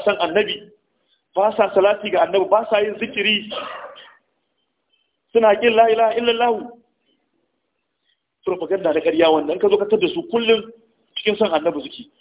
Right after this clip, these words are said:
kullum cikin karatun Qur'ani suke, kullum cikin hailala suke, amma an musu kasafi. Haka mutane suka yarda da zarar an ce Abdul Wahab za su, "Ai, ba Yahude ne," kaza, kaza, kaza. To haka, haka aka yi ta yi, haka aka yi ta yi, aka hana da'awan ci gaba.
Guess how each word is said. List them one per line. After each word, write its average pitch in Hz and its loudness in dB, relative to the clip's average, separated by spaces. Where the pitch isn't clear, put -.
kullum 240 0
cikin 240 -2
karatun 185 0
Qur'ani 160 0
suke, - -12
kullum 226 2
cikin 226 0
hailala 214 0
suke, 285 -10
amma 165 -2
an 180 -2
musu - -2
kasafi. 175 -4
Haka 196 0
mutane 170 2
suka 160 0
yarda 139 -2
da 143 -2
zarar 185 4
an 196 0
ce 180 0
Abdul 139 -4
Wahab 156 4
za 170 6
su, - -2
"Ai, 160 2
ba 139 -4
Yahude 190 -2
ne," 123 -10
kaza, 156 2
kaza, 147 0
kaza. 117 -8
To 147 -2
haka, 208 -2
haka 180 -2
aka - 0
yi 139 0
ta 185 2
yi, 170 2
haka 165 -2
aka - 2
yi - -2
ta 175 0
yi, - 0
aka 170 0
hana 165 -2
da'awan 151 2
ci 165 -2
gaba. 123 -4